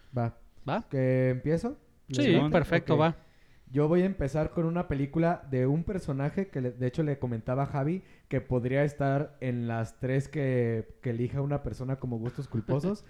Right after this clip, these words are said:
Speaker 3: <laughs>
Speaker 1: y es Nicolas Cage porque tiene mierda pa' aventar pa' arriba.
Speaker 2: Eh, yo lo tengo también.
Speaker 1: Y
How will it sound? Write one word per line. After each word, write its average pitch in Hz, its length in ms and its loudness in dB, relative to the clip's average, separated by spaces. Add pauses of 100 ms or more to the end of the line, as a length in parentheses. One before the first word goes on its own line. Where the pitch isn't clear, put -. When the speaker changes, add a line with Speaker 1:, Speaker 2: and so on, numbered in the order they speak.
(120)
Speaker 3:
<laughs> 131 200 -6
Speaker 1:
y 127 100 0
es 151 240 4
Nicolas 147 400 0
Cage 175 480 -2
porque 120 320 -6
tiene 139 320 -2
mierda 147 380 0
pa' 139 80 -2
aventar 120 380 0
pa' 135 80 -2
arriba. 110 280 -2
Speaker 2:
Eh, 226 320 4
yo 208 100 6
lo 196 140 6
tengo 165 460 6
también. 143 460 2 (140)
Speaker 1:
Y 151 480 2